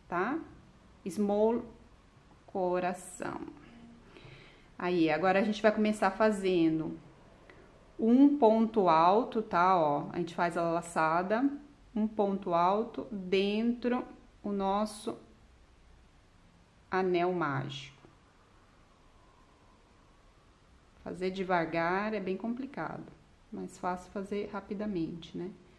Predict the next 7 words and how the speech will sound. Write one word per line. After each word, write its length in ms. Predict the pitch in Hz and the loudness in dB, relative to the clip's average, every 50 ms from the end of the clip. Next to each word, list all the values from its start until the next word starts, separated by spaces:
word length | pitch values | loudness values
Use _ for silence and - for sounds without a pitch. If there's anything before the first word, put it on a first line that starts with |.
| - - - - _ | -20 -20 -20 -16 _
Um 220 | - 247 269 320 320 | 0 2 2 2 2
ponto 480 | - - 247 247 254 254 240 - 226 | 4 2 2 4 2 0 0 2 4
alto. 460 | 190 170 156 143 - - - - - - - - - - - - - - - - - - _ _ _ - - _ _ _ - _ _ - - - - - _ _ _ _ _ _ _ _ _ _ _ _ - | 4 6 4 4 2 -2 -6 -12 -16 -20 -20 -20 -20 -20 -20 -20 -20 -20 -20 -20 -20 -20 _ _ _ -20 -20 _ _ _ -20 _ _ -20 -20 -20 -20 -20 _ _ _ _ _ _ _ _ _ _ _ _ -10
Um 260 | 220 196 190 190 196 | -8 -6 -4 -4 -2
outro 460 | 202 214 233 247 269 269 - - 269 247 | 0 0 0 0 -2 -2 -2 -2 -4 -4
ponto 640 | - - 214 202 208 208 208 208 - 190 175 170 | -2 -2 -2 0 0 0 -2 -4 -4 -4 0 2
alto, 840 | 165 165 160 165 170 175 185 202 220 254 277 - - 311 339 359 - | 2 4 4 4 4 4 2 2 0 -2 -2 -2 2 2 2 2 2